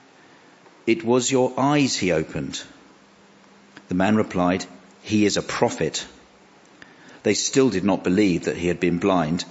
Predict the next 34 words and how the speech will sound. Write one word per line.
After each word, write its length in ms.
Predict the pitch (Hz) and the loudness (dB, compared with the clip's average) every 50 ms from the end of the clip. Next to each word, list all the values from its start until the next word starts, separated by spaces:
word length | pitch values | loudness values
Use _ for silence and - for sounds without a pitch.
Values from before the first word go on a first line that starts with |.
| - - - - - - - - | -18 -20 -20 -20 -20 -20 -8 -4
and 140 | 85 92 | -2 0
had 140 | 92 92 85 | 0 0 0
received 400 | 92 90 - - 110 107 - - | -2 -2 -2 0 0 0 -2 -2
his 140 | 101 - - | -6 -6 -4
sight 320 | - - 107 98 85 - | -2 -2 0 -2 0 -2
until 240 | 95 90 - - 101 | -2 -4 0 0 2
they 140 | 92 101 101 | 2 2 0
sent 280 | - - 107 104 101 - | 0 0 0 0 -2 -2
for 80 | - 107 | -2 -2
the 140 | 110 98 92 90 | 0 0 2 0
man's 180 | 90 90 - | 0 -2 -4
parents. 680 | - - 120 123 123 107 87 78 67 - - - - - - - - - _ _ _ - - - - - - - - - - - - | -6 -2 -2 0 0 0 0 -2 -6 -6 -8 -8 -8 -10 -14 -20 -20 -20 _ _ _ -20 -20 -20 -20 -20 -20 -20 -20 -20 -18 -6 -2
"Is 240 | 139 151 175 165 - | 0 0 0 0 0
this 280 | - 147 135 - - | -2 -2 -2 0 0
your 180 | - 135 131 127 | 0 0 0 0
son?" 540 | - - - - - 90 78 80 90 113 117 117 | -2 -2 -4 -4 -2 -2 0 0 0 0 -2 0
they 160 | 113 110 101 | 0 2 2
asked. 460 | 104 110 120 143 151 - - - - - - - - - - - - - - - - | 4 4 2 2 0 -2 -6 -8 -10 -12 -14 -20 -20 -20 -20 -20 -20 -20 -20 -18 -4
"Is 200 | - 139 123 120 | 0 0 0 2
this 220 | - 160 165 - - | 2 0 -2 -2 0
the 100 | - 156 | 0 2
one 340 | 135 131 127 123 123 123 117 | 2 4 2 4 4 4 4
you 140 | 120 127 | 4 4
say 320 | 117 - - - 120 120 123 | 2 0 -2 0 2 2 2
was 140 | 120 117 117 | 2 0 0
born 320 | - 117 117 113 113 110 | 0 2 2 4 2 2
blind? 500 | 92 95 87 80 82 90 110 127 127 - - - - - - - - - - - - - - | 2 0 0 2 2 2 0 0 -2 -4 -12 -14 -20 -20 -20 -20 -20 -20 -20 -20 -20 -20 -14
How 320 | - - 139 160 160 160 | -8 -4 0 0 2 2
is 140 | 185 185 185 | 2 2 2
it 200 | 104 82 - - | 0 0 0 -2
that 140 | 104 101 - | -4 -4 -4
he 180 | - 123 123 | -2 0 2
now 240 | 117 117 120 123 127 | 2 2 2 2 2
sees?" 760 | 127 - - - 160 170 175 131 85 76 73 - - - - | 0 -2 -2 -2 0 0 0 0 -2 -2 -4 -4 -6 -6 -8